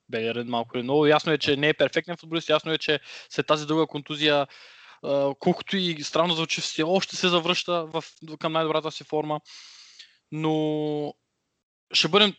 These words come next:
а, с това такъв, как да го кажа, а, ако привличането на Седрик Суарес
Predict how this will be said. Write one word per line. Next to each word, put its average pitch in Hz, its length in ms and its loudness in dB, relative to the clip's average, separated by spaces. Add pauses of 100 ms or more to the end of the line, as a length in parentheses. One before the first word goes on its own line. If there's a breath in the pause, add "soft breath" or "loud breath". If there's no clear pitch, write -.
а, 165 180 -8
с - 40 -8
това 220 200 -2
такъв, - 340 -2
как 185 140 -2
да 185 80 -2
го 143 80 -8
кажа, 123 240 -6 (920 soft breath)
а, 147 440 -2 (1080)
ако 170 260 0
привличането 196 640 0
на 147 260 0
Седрик 160 420 0
Суарес 139 720 -4